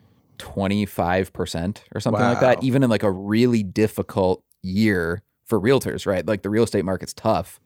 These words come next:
Speaker 1: and we've grown that much just with referrals. And so it, yeah, I mean, it, it's, it's, it's literally been a year since I've done a webinar just because people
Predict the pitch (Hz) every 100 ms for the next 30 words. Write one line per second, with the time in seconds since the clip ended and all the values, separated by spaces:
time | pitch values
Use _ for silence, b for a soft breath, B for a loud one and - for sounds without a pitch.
0 | b b b b b _ 104 110 110 117
1 | 117 107 95 95 - - - 98 104 -
2 | 95 - 85 98 82 - - 92 92 104
3 | 95 90 92 _ _ _ _ _ _ 110
4 | 104 127 - 107 117 113 - 110 - 110
5 | - - 107 - 107 123 110 92 104 95
6 | 90 104 90 - 90 87 85 92 85 87
7 | 101 85 76 85 90 90 87 87 - 95
8 | 90 90